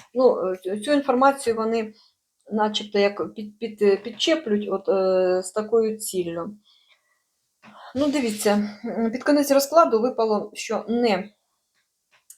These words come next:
ні, вони бояться карми. Вони, вони розуміють, що інформація, е, по-любому вийде на поверхню, інформація, да? Зберуть інформацію і буде дуже боляче. І меч над, над головою, над головою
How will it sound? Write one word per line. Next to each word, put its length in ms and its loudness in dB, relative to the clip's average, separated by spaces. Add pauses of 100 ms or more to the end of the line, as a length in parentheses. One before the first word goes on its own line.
(640)
ні, 300 2
вони 200 6
бояться 420 4
карми. 460 -8 (380)
Вони, 260 4
вони 280 6
розуміють, 480 2
що 120 0
інформація, 640 -2
е, 120 -16 (360)
по-любому 640 4
вийде 440 -4 (640)
на 100 2
поверхню, 540 2
інформація, 680 -6
да? 260 -2
Зберуть 400 4
інформацію 680 0
і 20 -6
буде 180 -2
дуже 280 0
боляче. 520 -4 (200)
І 80 0
меч 300 4 (180)
над, 200 -4
над 180 -4
головою, 580 2 (400)
над 120 4
головою 580 6